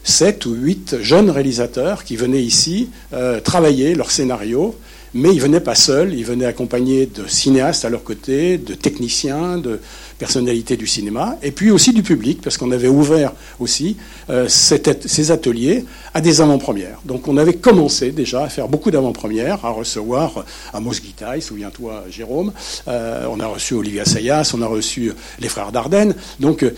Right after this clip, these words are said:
ça a été, euh, des ateliers qui ont été, euh, toujours, euh, très intenses, euh, très utiles, je pense, pour les réalisateurs. Alors, ces ateliers, on ne les a pas abandonnés, hein. C'est clair que on les a simplement mis maintenant, depuis deux ans, ça sera la deuxième année, c'est, c'est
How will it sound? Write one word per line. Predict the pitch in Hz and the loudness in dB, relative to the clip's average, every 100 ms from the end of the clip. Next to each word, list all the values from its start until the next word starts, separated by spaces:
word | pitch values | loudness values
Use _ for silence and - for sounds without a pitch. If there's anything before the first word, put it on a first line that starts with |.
| - | -4
ça | 151 | 0
a | 143 | 2
été, | 147 - 233 | 2 2 4
euh, | 160 131 | 6 4
des | 131 131 | 4 2
ateliers | 127 139 170 233 | 2 0 2 0
qui | 131 | 0
ont | 127 | -2
été, | 123 180 165 | 0 0 2
euh, | 113 | 0
toujours, | 151 139 190 143 | -2 2 2 2
euh, | 120 - | -2 -2
très | - 233 190 | 2 4 6
intenses, | 151 - 131 214 - 117 - - - | 4 0 -2 -2 -2 -4 -8 -12 -8
euh, | |
très | 117 226 175 | -2 2 2
utiles, | 180 - 196 151 | 2 0 0 0
je | 123 | -2
pense, | 131 127 | -4 -6
pour | - | -6
les | 113 | -6
réalisateurs. | 107 101 95 95 98 - - - | -6 -8 -8 -10 -12 -14 -16 -2
Alors, | 139 120 - | 0 0 -4
ces | - 226 190 | 2 4 6
ateliers, | 180 127 147 233 - | 4 4 4 2 2
on | 127 | 2
ne | 135 | 2
les | 123 | 2
a | 120 | 0
pas | 117 214 254 | 0 -2 0
abandonnés, | 160 143 147 143 120 - - - | 0 2 4 4 2 -4 -16 -18
hein. | 127 - - - | -18 -16 -20 -10
C'est | 123 | -4
clair | 196 208 | -2 0
que | 165 120 - - - | 0 0 -4 -18 -6
on | 175 | 2
les | 151 147 147 | 6 6 4
a | 135 | 2
simplement | - 180 180 165 233 - - - - - | 2 2 2 2 0 -2 -14 -20 -14 -2
mis | 135 196 262 | 6 8 8
maintenant, | 170 175 190 143 139 170 | 8 6 6 4 4 2
depuis | 208 135 - 120 123 123 | 0 -2 0 0 0 -4
deux | 104 135 117 | 2 4 4
ans, | 175 | 0
ça | - 131 | -2 -4
sera | - 113 | -2 -4
la | 104 | -4
deuxième | 107 127 131 120 | -2 0 2 2
année, | 123 | 0
c'est, | - - 101 | -4 -10 -12
c'est | - 113 | -10 -10